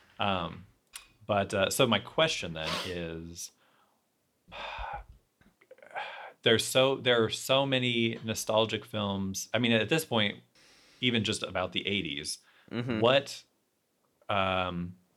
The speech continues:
Speaker 2: what makes a nostalgic film work for you, and then what makes a nostalgic film not work for you? In, in the spec-, more specific way of, like, how they do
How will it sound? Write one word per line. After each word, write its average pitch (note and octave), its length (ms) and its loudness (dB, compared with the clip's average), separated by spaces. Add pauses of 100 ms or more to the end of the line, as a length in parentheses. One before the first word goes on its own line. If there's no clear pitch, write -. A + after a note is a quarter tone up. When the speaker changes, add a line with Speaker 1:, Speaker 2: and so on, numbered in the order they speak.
(460)
Speaker 2:
what A#2 480 0
makes A2+ 360 -2
a G#2+ 60 -2
nostalgic G2 500 -2
film F2+ 420 -8
work G#2 480 -2 (100)
for C3 180 -2
you, C3 380 -2
and G2+ 120 -4
then F2 180 -4
what F#2+ 220 2
makes F#2+ 300 -4
a F#2 60 -4
nostalgic F2 500 -6
film E2+ 440 -8 (100)
not E2 200 -2
work F2 160 -6
for E2+ 140 -8
you? E2 260 -2 (360)
In, G#2+ 220 0
in A2+ 240 -2
the F#2+ 420 -2 (180)
spec-, A#2+ 320 -2
more A#2+ 160 2
specific A2 480 -2
way F#2 220 0
of, E2+ 160 -6
like, D#2 360 -2 (320)
how A2 220 2
they F#2+ 140 -2
do F2 500 -4